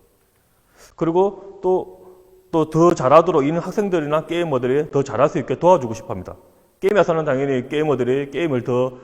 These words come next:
잘할 수 있게 어떤 방법을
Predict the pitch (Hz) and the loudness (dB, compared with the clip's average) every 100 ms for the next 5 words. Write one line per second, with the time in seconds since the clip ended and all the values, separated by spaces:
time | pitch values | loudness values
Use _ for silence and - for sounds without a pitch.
0 | - - 110 120 135 143 - 123 151 147 | -20 -8 -2 -2 -2 -8 -4 -2 -2 -6
1 | - 110 113 110 156 165 - - _ 147 | -14 -10 -10 -6 -6 -8 -16 -20 _ -8
2 | 151 143 151 165 | -2 0 2 0